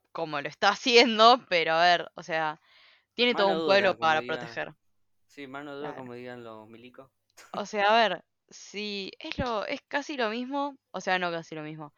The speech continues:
Speaker 1: Es algo parecido a lo que le pasa a Wakanda. Wakanda, si en, si no fuese conocida por todo el mundo y de la nada descubren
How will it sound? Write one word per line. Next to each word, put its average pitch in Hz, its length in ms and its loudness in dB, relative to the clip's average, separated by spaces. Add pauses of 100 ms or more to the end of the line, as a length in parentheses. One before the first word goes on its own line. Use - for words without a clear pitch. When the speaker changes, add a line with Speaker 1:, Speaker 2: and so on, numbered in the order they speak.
(960)
Speaker 1:
Es - 180 -8
algo 294 260 2
parecido 190 460 0
a 233 60 4
lo 185 120 4
que 170 80 -6
le 160 120 -2
pasa 240 240 -4
a 185 40 0
Wakanda. 175 540 -2
Wakanda, 320 480 -2
si 190 380 -10 (400)
en, 165 600 -12
si 160 300 -14
no 156 460 -8
fuese 160 960 -8
conocida 165 560 -2
por 165 200 -6
todo 180 160 0
el 175 100 0
mundo 165 480 -8 (1080)
y 180 340 -8 (460)
de 180 400 -6
la 175 180 4
nada 180 460 2
descubren 165 760 -6